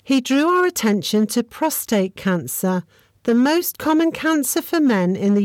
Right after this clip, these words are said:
U K, and the second most common cause of death, with around twelve thousand deaths in two thousand and seventeen. While great strides have been made in this area, in the survival rates for prostate cancer,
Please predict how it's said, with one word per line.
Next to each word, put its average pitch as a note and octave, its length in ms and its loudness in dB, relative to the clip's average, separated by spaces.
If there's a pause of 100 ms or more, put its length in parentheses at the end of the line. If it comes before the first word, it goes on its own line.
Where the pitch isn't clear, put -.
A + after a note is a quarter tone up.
(160)
U A3 40 0
K, F3 500 -2 (640)
and A#3+ 160 4
the B3 80 2
second C#4 480 -2
most F3+ 320 0
common G#3 380 0
cause G#3 340 -2
of G3+ 160 -4
death, A#3 400 -2 (640)
with A3 160 2
around A3+ 520 2
twelve C4+ 400 0
thousand B3+ 520 0
deaths A#3 480 -2 (320)
in G#3 140 2
two A3+ 240 0
thousand A3 400 0
and G#3+ 100 2
seventeen. G3+ 840 -2 (180)
While C4 240 2
great D4 380 0
strides D#4 720 0
have G#3 120 -2
been A3 240 2
made C#4 320 2
in G3 140 2
this F#3+ 200 -2
area, E3 560 -2 (600)
in F3+ 200 0
the F#3+ 80 2
survival A3+ 760 0
rates E3 360 -2
for E3+ 160 -4
prostate E3 580 -4
cancer, E3+ 640 -4